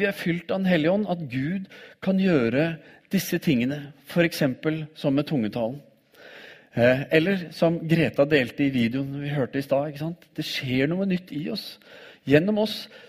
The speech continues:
så kan Gud nå inn til hvem som helst, uansett hvor vanskelig og håpløst det måtte være. Fordi det handler ikke om hva du og jeg får til, men det handler om hva Gud får lov til å gjøre gjennom våre liv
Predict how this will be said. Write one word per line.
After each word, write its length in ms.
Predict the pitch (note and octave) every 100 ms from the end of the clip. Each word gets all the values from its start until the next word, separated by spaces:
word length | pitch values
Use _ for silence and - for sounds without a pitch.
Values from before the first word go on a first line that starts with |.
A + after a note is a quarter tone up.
| -
så 100 | D#3+
kan 260 | - D#3 F#2+
Gud 280 | C#3+ D#3+ F3+
nå 140 | C#3+ E3
inn 220 | C#3 B2
til 220 | - F3 G3
hvem 320 | C3 C3+ D3 F3
som 200 | G#3+ F#3+
helst, 540 | G#3 C#4 G3+ - - -
uansett 760 | G#3+ F3 F#3 G#3 - G#3 - - - - -
hvor 140 | D3+ D#3+
vanskelig 400 | F3 A2+ - D3
og 60 | D#3+
håpløst 540 | C3 C3 C#3+ - -
det 80 | C#3+
måtte 220 | C3+ D3+
være. 260 | C#3+ A#2 C#3 - - - -
Fordi 160 | E3
det 140 | E3 F#3
handler 360 | G#3+ E3 B2 C3+
ikke 160 | - F#3
om 140 | G3 -
hva 140 | E3 E3+
du 380 | B2 C3+ D3 D#3+
og 80 | F3+
jeg 240 | D3 C#3+ D#3
får 200 | - -
til, 220 | G3+ A#3+ F#3+ - - -
men 120 | C#3+ D#3
det 80 |
handler 320 | F3 D#3 A#2+ C3+
om 120 | D#3
hva 200 | E3 F3 - - -
Gud 460 | B2 B2+ C#3+ E3+
får 140 | - E3+
lov 140 | D3
til 100 | D3
å 40 | E3+
gjøre 300 | C#3 A#2 D#3 D#3
gjennom 640 | C3 A#2+ A#2+ C3 D3+ E3+ F3+ -
våre 320 | E3 B2 D3
liv 320 | E3 G3 A3+